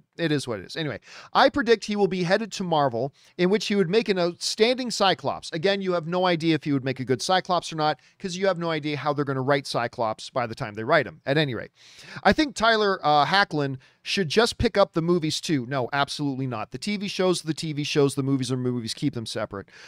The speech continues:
Uh, "Do you think any C W actors could cross over into the movies?" Not as the characters they portray. Like,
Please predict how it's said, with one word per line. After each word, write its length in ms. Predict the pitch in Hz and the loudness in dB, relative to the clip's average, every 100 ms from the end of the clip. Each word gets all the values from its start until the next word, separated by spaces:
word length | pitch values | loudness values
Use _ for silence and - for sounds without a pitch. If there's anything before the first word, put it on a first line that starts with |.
| - | -8
Uh, 220 | - 165 165 | 2 4 4
"Do 160 | 180 | 2
you 80 | 254 | 0
think 240 | - 269 - | 0 -4 -2
any 220 | 202 214 | -2 -2
C 180 | - 196 | -4 2
W 400 | 185 180 180 170 | 2 2 -4 0
actors 380 | 160 156 156 - | 0 0 -6 -8
could 160 | 151 | -10
cross 340 | - 175 170 - | -2 2 2 2
over 360 | 160 147 151 - | 0 2 0 -2
into 440 | 170 160 151 156 143 | -6 -6 -4 -4 -2
the 100 | 120 | -2
movies?" 580 | 131 175 151 - - - - - - _ | 2 2 2 -2 -12 -16 -18 -20 -20 _
Not 460 | 175 233 294 233 - | -4 0 2 2 0
as 260 | 247 262 - | -2 -2 -4
the 120 | 233 | -10
characters 720 | - - 220 220 - 196 - | -10 -2 0 0 -2 -6 -2
they 120 | 180 | -4
portray. 800 | - 156 - - 135 107 - - _ _ _ _ _ _ _ _ _ _ _ _ _ _ | -4 -10 -10 -8 -4 -4 -6 -18 _ _ _ _ _ _ _ _ _ _ _ _ _ _
Like, 220 | 214 196 | 4 4